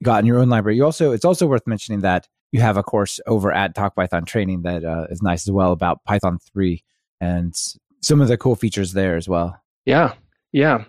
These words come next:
Speaker 2: And I think there's a, I think you'd appreciate this too. I mean,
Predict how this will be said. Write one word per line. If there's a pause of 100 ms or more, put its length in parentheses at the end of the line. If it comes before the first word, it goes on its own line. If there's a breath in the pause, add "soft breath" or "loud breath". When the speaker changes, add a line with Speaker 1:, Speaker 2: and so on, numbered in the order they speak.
Speaker 2:
And (300)
I
think
there's (100)
a, (300)
I
think
you'd
appreciate
this
too. (180 loud breath)
I
mean,